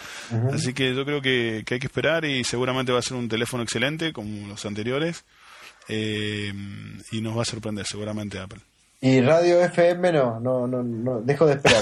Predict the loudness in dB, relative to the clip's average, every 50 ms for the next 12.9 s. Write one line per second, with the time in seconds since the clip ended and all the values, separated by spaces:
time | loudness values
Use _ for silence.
0 | 6 6 6 4 2 4 2 0 0 2 0 -4 -4 -2 -2 -2 -2 0 0 0
1 | 0 0 -2 -4 -6 -8 -10 -4 -2 0 2 4 4 4 4 6 6 6 6 6
2 | 4 2 2 4 4 4 4 4 4 2 0 0 2 2 4 4 4 4 4 4
3 | 4 4 4 4 4 4 4 4 4 4 2 2 2 2 4 6 6 6 6 6
4 | 4 2 2 2 2 2 2 2 2 2 2 2 0 0 0 2 2 2 2 2
5 | 2 2 2 2 0 0 0 0 0 0 0 2 2 2 0 0 -2 -2 -2 0
6 | 0 0 0 0 0 0 2 4 4 4 4 4 0 0 0 0 0 0 0 0
7 | 0 2 2 2 2 0 0 -2 -4 -6 -10 -12 -8 -4 -2 0 0 0 2 2
8 | 2 2 2 0 -4 0 2 2 2 2 2 2 0 0 0 0 -2 -2 0 0
9 | 0 0 -2 -2 0 0 0 0 -2 -4 -6 -10 -12 _ -2 0 0 2 0 0
10 | -2 -2 -2 -4 -4 -6 -8 -4 0 0 2 2 2 2 0 0 -2 -6 -14 -18
11 | -16 -16 -16 -16 -16 -18 -20 -20 _ 2 2 2 4 4 2 2 2 0 0 0
12 | 0 2 2 2 2 2 0 0 0 0 0 0 2 2 0 0 0